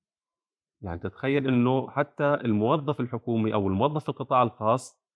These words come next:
أو حتى الشرطي اللي لازم يأمن، آه، ال-، ال-، يعني يحافظ على الأمن، أو حتى المعلم اللي بعلم الطلاب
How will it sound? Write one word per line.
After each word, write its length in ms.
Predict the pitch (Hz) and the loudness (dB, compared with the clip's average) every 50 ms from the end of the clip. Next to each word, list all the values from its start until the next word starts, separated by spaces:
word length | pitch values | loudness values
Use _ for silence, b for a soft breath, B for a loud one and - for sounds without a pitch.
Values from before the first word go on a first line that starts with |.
| _ _ _ _ - | _ _ _ _ -6
أو 100 | 104 95 | -6 0
حتى 240 | 92 143 165 - 165 | 0 0 0 0 -4
الشرطي 520 | - - - 175 160 - - - 117 123 | -6 -4 -2 -2 -2 -2 -2 0 0 0
اللي 200 | 127 120 104 95 | 0 0 0 0
لازم 400 | 92 101 101 113 120 110 117 113 | 0 2 2 2 2 2 2 2
يأمن، 400 | 107 117 131 131 120 117 113 110 | 2 2 4 4 4 4 2 0
آه، 40 | 107 110 107 98 98 | 0 -2 -2 -2 -2
ال-، 220 | 101 104 98 95 98 | -2 -4 -6 -6 -6
ال-، 300 | 98 98 95 92 92 98 | -6 -6 -6 -6 -6 -6
يعني 380 | 98 95 95 92 92 95 92 | -4 -4 -2 -2 -2 -2 -4
يحافظ 280 | 92 - 123 131 139 127 | -2 -2 -2 -2 0 0
على 140 | 113 113 110 | 0 0 2
الأمن، 280 | 107 110 110 110 107 | 2 2 2 2 4
أو 100 | 107 104 | 2 2
حتى 280 | - - 151 - - 147 | 2 0 -2 0 0 0
المعلم 440 | 131 120 123 127 143 143 135 123 113 | 0 2 2 4 4 4 4 4 4
اللي 100 | 104 101 | 4 6
بعلم 340 | 101 98 120 135 135 135 131 | 6 6 6 6 6 4 4
الطلاب 580 | 127 - 120 110 104 101 104 110 131 143 135 | 4 4 4 4 6 8 8 8 8 6 4